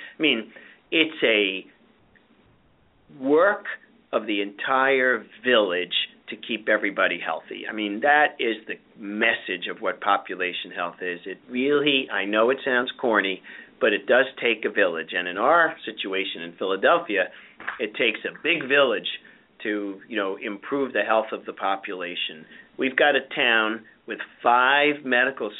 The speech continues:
schools, and yet in the state of Pennsylvania, our county is the least healthy. <clears throat> So part of our, part of our challenge is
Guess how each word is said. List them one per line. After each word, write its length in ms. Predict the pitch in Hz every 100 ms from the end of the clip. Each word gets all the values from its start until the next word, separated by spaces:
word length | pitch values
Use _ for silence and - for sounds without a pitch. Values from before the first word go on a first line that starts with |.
| -
schools, 460 | 101 90 87 98 101 - - - _ _ _ -
and 260 | 104 107 113
yet 360 | 131 135 - _ -
in 160 | 127 110
the 80 | 104 -
state 280 | - 135 147
of 160 | 147 -
Pennsylvania, 920 | 143 131 - 127 117 104 98 95 92 _ _ -
our 360 | 135 147 143 143 -
county 560 | 160 151 135 104 92 - _
is 220 | 151 135 120 107
the 80 | 107
least 460 | 101 107 139 156 - - _ -
healthy. 540 | - 107 - - - - - - - _
<clears throat> 420 | - 214 208 156 - -
So 340 | 151 139 120 - - - -
part 240 | - 170 147
of 80 | 139
our, 380 | 139 135 127 - _ _ _ _ _ _ _ _ _ _ _ - - -
part 200 | 170 165
of 80 | 151
our 140 | 127
challenge 540 | 120 180 190 156 127 117
is 220 | 113